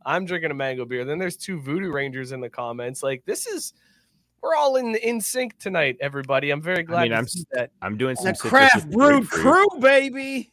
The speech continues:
Speaker 3: We roll
Speaker 1: And,
Speaker 3: deep.
Speaker 1: uh, Mookie, he's got your back. Ed's got your back here. I don't know why the lights just went off on you, but, uh,
Speaker 2: Castrucci.
Speaker 1: Mookie
Speaker 2: Yeah, there we go. All right.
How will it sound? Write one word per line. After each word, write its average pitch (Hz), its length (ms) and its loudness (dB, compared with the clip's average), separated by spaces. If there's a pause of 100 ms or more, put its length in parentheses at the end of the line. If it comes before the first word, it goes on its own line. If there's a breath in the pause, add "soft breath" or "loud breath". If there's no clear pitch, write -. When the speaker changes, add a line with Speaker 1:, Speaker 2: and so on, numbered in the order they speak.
(140)
Speaker 3:
We 180 160 -8
roll 165 120 4
Speaker 1:
And, 156 180 4
Speaker 3:
deep. 143 220 -4
Speaker 1:
uh, 143 300 2 (140)
Mookie, 160 640 -4 (960)
he's 156 240 -10
got 170 260 -2
your 127 100 -12
back. 117 260 -6
Ed's 135 160 -8
got 135 180 -4
your 127 80 -14
back 117 240 -8
here. 117 140 -8
I 120 40 -2
don't 127 100 -6
know 131 80 -4
why 127 140 -2
the 117 120 -10
lights 117 260 -8
just 110 220 -14
went 110 160 -10
off 104 180 -12
on 104 160 -14
you, 101 140 -16
but, 107 240 -10
uh, - 240 -14
Speaker 2:
Castrucci. 196 580 2
Speaker 1:
Mookie 117 300 -2
Speaker 2:
Yeah, 151 400 6
there 117 120 -2
we 90 120 -4
go. 82 260 -8
All 101 160 -4
right. 80 540 -8